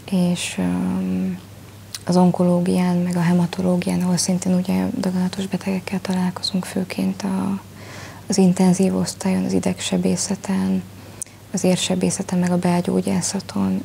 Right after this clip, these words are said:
ö, ö, dolgozom, meg a többi osztályra egy konzíliumot adok. Most már így a nefrológiával is így szépen épül ki a, ki a kapcsolat.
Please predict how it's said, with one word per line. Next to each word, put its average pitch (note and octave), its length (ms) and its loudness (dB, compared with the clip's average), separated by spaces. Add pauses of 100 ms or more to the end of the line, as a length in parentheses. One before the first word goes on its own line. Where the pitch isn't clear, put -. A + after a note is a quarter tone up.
ö, - 20 -2 (1300)
ö, F3 220 2
dolgozom, F3+ 500 2
meg F3+ 180 4 (240)
a F#3 100 0
többi F#3 280 4
osztályra F3+ 360 2
egy F3+ 180 4
konzíliumot F#3 720 4
adok. G3 400 2
Most - 180 -2
már F#3+ 120 4
így F#3 60 6
a F#3 60 6
nefrológiával F#3 880 4
is F3+ 160 -2
így F#3 80 0
szépen F#3 400 0
épül F3+ 360 0
ki - 160 -4
a, F#3 180 0 (640)
ki - 160 0
a F#3 120 6
kapcsolat. G3 800 0